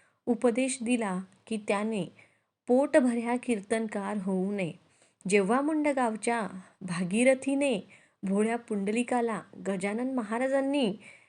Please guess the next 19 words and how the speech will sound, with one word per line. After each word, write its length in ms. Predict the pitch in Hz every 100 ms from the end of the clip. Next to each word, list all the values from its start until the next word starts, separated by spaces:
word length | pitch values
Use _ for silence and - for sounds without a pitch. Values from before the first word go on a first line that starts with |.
| _ -
त्याला 240 | 214 233
कानमंत्र 840 | 240 220 220 262 294 285 254 285
दिला 440 | 247 226 208 247 254
नसल्याचे 800 | 226 - 240 254 254 208 202 202 233
ते 100 | 226
योग्य 440 | 214 202 190 262
सद्गुरू 520 | 262 240 202 247 254
नाहीत, 500 | 240 185 160 175 226 - - _ _ - - 202
असे 260 | 196 220
सांगितले. 540 | 226 208 180 180 143 185 - _ _ 226
असे 300 | 220 302 294
सांगून 560 | 277 262 247 240 285
भ्रमित 440 | 247 196 196 214 254 -
केले. 260 | 220 180 185 - - _ -
त्यावेळी 800 | 196 220 254 247 208 226 269 254 - 196
महाराजांनी 920 | 202 185 220 254 269 269 220 240 311 - - _ _ _ _ _ _ _ _ 208
पुंडलिकाच्या 1080 | 208 - - 240 233 269 285 294 277 277 311
स्वप्नात 640 | - 214 190 208 247 269
जाऊन 400 | 233 214 220 240